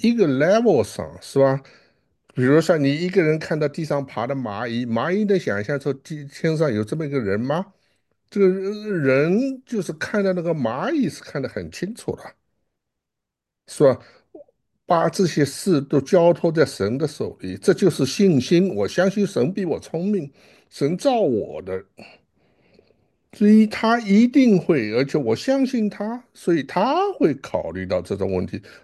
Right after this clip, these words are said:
我不懂的，他懂。交托出去，这就是信心。不要太担心嘛，做个基督徒省力一点嘛，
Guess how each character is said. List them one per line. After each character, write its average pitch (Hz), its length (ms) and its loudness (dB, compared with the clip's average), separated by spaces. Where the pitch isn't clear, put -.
我 233 160 4
不 285 240 4
懂 92 540 0
的， 123 260 0
他 294 340 -2
懂。 82 280 -6
交 226 300 4
托 220 320 0
出 214 160 -8
去， 196 240 -4
这 185 140 -2
就 180 160 -6
是 - 160 -10
信 160 300 -6
心。 214 340 -4
不 294 80 -4
要 359 180 0
太 95 300 -6
担 95 340 -6
心 107 320 -2
嘛， 107 160 -2
做 147 220 -4
个 123 80 -2
基 151 180 -10
督 160 140 -8
徒 156 180 -2
省 95 400 -4
力 156 200 -6
一 117 40 -2
点 92 300 -6
嘛， 117 420 -2